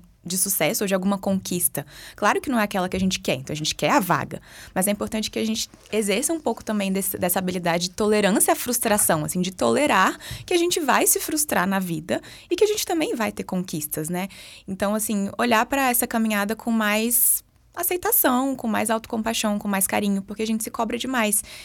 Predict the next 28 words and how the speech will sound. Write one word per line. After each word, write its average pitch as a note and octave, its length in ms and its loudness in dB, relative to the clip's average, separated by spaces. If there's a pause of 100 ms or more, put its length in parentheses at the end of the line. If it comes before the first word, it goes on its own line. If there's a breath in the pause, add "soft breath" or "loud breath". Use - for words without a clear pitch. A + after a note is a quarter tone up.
(160 loud breath)
Então, G#3 160 -2
pensa A3+ 280 0
comigo, G3 280 -2
se - 120 -4
você G3 240 -2
tá A#3 120 2
num A3+ 120 4
processo G#3 560 2
seletivo F3 580 -2
que - 100 -8
já F#3 140 2
é A3 80 6
difícil, G3+ 500 -2
já F3 120 0
tá G3 160 0
te - 80 -4
causando G#3 340 2
ansiedade, D#3+ 640 0 (300 loud breath)
já F#3 100 -4
tá F#3 160 0
te - 100 -2
causando G#3 380 2
ali, F3+ 80 0
já F3+ 80 -2
tá F#3+ 100 0
te F#3 120 -2
mobilizando A3 720 4
emocionalmente, F#3+ 840 2